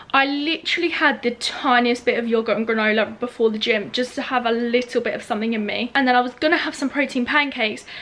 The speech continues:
which I was really looking forward to, um, for breakfast. But my dad just texted me. I did say I was going out for lunch,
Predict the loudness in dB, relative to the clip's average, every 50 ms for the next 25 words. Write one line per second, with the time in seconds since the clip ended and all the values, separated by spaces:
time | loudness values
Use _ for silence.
0 | -14 -10 -8 -4 -2 -2 -2 -2 -2 0 4 4 6 6 6 4 4 2 2 2
1 | 2 2 2 0 0 -2 -2 0 -2 -2 -4 -2 -2 -2 0 0 0 0 -2 -4
2 | -6 -14 -18 -18 -18 -20 -20 -20 -10 _ 0 2 2 2 2 0 -2 -2 -2 -2
3 | 0 2 0 0 0 -2 -2 0 2 2 2 0 -4 -8 -14 -16 -18 _ -8 -2
4 | 2 2 4 4 2 2 4 2 2 2 -2 -6 -4 0 0 0 0 0 -2 -2
5 | 0 0 0 0 0 -2 0 2 2 2 2 2 2 2 2 0 0 0 0 2
6 | 4 4 2 0 -2 -4 -4